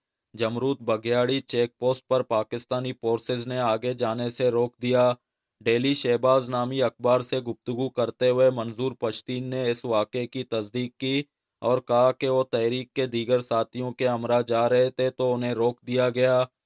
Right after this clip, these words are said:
मंजूर पश्तीन के बकौल सिक्योरिटी फोर्सेज ने पूछने पर बताया कि उन्हें ऊपर से आर्डर है कि पीटीएम रहनुमाओं को आगे ना जाने दिया जाए।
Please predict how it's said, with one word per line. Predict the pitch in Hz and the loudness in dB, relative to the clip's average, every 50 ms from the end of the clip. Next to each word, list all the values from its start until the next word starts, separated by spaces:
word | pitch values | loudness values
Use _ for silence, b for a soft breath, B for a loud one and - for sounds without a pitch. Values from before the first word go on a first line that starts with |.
| _ _ _ _ _ _ - | _ _ _ _ _ _ -6
मंजूर | 120 120 120 117 123 143 139 135 - | -4 -4 -2 -2 -2 -2 -2 0 0
पश्तीन | 131 123 - - 135 135 135 139 | -2 -2 -2 -4 -8 -8 -8 -6
के | - 143 135 131 | -4 -4 -4 -2
बकौल | 120 113 110 - 127 131 131 123 | -2 -4 -4 -2 -2 -2 -2 -2
सिक्योरिटी | - - 113 - 123 120 123 120 - - 135 | -6 -10 -8 -6 -4 -4 -4 -4 -4 -6 -8
फोर्सेज | 135 - 120 120 120 - - 127 123 117 127 | -6 -4 -2 -2 -2 -2 -4 -6 -6 -6 -6
ने | 131 131 | -8 -8
पूछने | - - 117 117 - - 131 127 123 123 | -6 -8 -8 -8 -6 -8 -6 -6 -6 -4
पर | - 135 127 123 | -2 -2 -2 0
बताया | 117 113 104 - 120 120 123 127 127 127 | -2 -2 -2 0 2 2 4 4 2 0
कि | - - 131 131 139 139 - _ _ _ _ _ _ _ - | 0 -2 -2 -2 -2 -4 -6 _ _ _ _ _ _ _ -6
उन्हें | 117 127 135 135 | -2 0 0 0
ऊपर | 127 127 120 - - 131 127 | 0 -2 -2 -2 -2 -2 -2
से | - - 127 127 | 0 0 0 2
आर्डर | 123 117 117 113 127 127 123 | 2 2 2 2 2 2 2
है | 127 127 127 123 | 2 0 0 0
कि | - 131 127 | -2 -6 -6
पीटीएम | - - 123 120 117 - - 127 131 131 131 131 | -6 -6 -6 -6 -6 -6 -6 -6 -6 -4 -4 -2
रहनुमाओं | 123 120 120 120 123 123 123 123 123 123 120 | -2 0 0 0 -2 -2 -2 -2 -2 -4 -4
को | - 127 127 | -2 0 2
आगे | 123 120 113 113 113 123 123 | 2 2 2 0 -2 -4 -4
ना | 123 123 123 127 | -4 -4 -4 -4
जाने | 120 123 120 123 127 127 127 123 | -2 -2 -2 -2 -2 -4 -6 -6
दिया | 117 123 123 127 127 123 | -4 -2 0 0 0 0
जाए। | 120 127 127 127 127 123 120 | 2 0 2 2 2 0 0